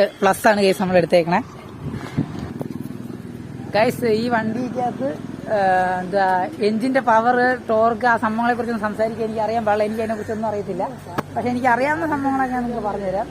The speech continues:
അത്യാവശ്യം ഏകദേശം ഒരു ഫണ്ടൊക്കെ ഒരു, ആ, നയൻറ്റി കെ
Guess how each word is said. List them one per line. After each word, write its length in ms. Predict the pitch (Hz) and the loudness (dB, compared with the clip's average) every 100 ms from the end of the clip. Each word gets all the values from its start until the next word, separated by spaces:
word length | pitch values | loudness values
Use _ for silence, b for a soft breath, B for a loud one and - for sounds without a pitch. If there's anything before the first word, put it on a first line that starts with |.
| 175 214 196 - - 214 | -10 -12 -14 -14 -14 -10
അത്യാവശ്യം 420 | 190 240 233 240 247 | -4 0 2 2 0
ഏകദേശം 300 | 220 247 247 262 | 0 2 0 -2
ഒരു 100 | 254 269 - 285 294 240 | -4 -6 -10 -12 -10 -2
ഫണ്ടൊക്കെ 540 | 233 233 330 339 - 311 294 | 2 2 4 2 2 -2 0
ഒരു, 160 | 294 294 285 - - | 0 0 0 -4 -4
ആ, 120 | 226 220 | 0 0
നയൻറ്റി 340 | 226 247 240 277 | 0 0 -2 -2
കെ 100 | - | 0